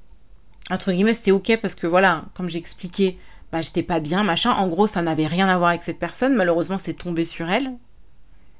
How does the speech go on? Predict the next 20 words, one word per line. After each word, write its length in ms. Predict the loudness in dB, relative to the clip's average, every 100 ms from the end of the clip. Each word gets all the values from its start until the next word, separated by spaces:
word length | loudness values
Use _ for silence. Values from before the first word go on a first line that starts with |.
| -20 -16 -6
Et 220 | -4 -4
je 80 | -2
t'explique 520 | -2 -2 -8 -8 -2
même 520 | 0 4 6 6 4
pas 320 | 0 -2 -2 -4 -18 -18 -20 -20 -20 -20 -12
comment 340 | -2 0 0
j'étais, 440 | -2 -6 -10 -6 -4
mais 140 | -4
je 100 | -6
me 60 | -6
sentais 260 | -2 2
pas 140 | 6 6
bien. 100 | 4
Même 220 | 4 6
après 220 | 6 6
m'être 180 | 4 4 0 2
excusée, 500 | 2 2 0 0 -2 -10 -16 -10
j'étais 260 | -6 -4
pas 180 | 0 0
bien. 240 | 2 0